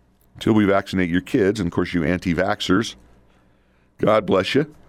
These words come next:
I don't know what is, what, you know, I don't know if your kids are ever gonna be able to go to school once they get a vaccine, because I have a feeling that's gonna be mandatory. So that's the, uh, information from M C O E as we know it. Now, this is a, an evolving, changing thing.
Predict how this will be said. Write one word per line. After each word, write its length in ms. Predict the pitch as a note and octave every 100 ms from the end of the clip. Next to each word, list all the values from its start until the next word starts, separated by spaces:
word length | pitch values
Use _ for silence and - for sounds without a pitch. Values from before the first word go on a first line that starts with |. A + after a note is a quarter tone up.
| - -
I 100 | G2+
don't 140 | B2
know 100 | A2+
what 160 | A2 E3
is, 160 | G#2+ -
what, 300 | G#2 B2 - G#1
you 80 | G2
know, 220 | F2+ F2+ - -
I 60 |
don't 80 | D3
know 60 | G#2+
if 100 | C#3
your 80 |
kids 240 | C#3+ D3 B2+
are 80 | D3
ever 140 | C#3+
gonna 140 | E2
be 100 | C#2
able 140 | C#2+ C#2+
to 40 |
go 80 | D2+
to 80 | D2
school 300 | - F#2 D#2
once 160 | D#2+
they 80 | E2
get 140 | D#2 D#2
a 40 |
vaccine, 600 | D2 C#2+ - C#3 B2+ F#2
because 320 | F#2+ C#2 D2 -
I 60 |
have 120 | C3 A2
a 40 |
feeling 380 | - D3 C3 G2
that's 160 | B2+
gonna 140 | - D#2
be 80 | C#2+
mandatory. 500 | C#2 C2 B1+ B1+ - - - _ _ _ - - - - - - - _
So 140 | -
that's 220 | F#3+ C4 C4+
the, 240 | A3 F#3
uh, 80 | D3+
information 560 | E3 D#3+ D3 C#3+ C3+
from 180 | A#2 A#2 -
M 200 | D3 C#3+
C 400 | - - C3 B2 -
O 220 | G#2+ G2+ -
E 240 | F2+ G2+ -
as 240 | F#2 F2
we 160 | D#2+ D#2
know 300 | D#2 D#2+ C#2+
it. 60 |
Now, 120 | G2
this 180 | G3+ G#3+
is 140 | B2+ D#2+
a, 160 | C2
an 80 | -
evolving, 560 | E2+ - G2+ G#2+ F#2+ F#2
changing 540 | - A2+ G#2 F2+ D2
thing. 420 | - - F2+ C2+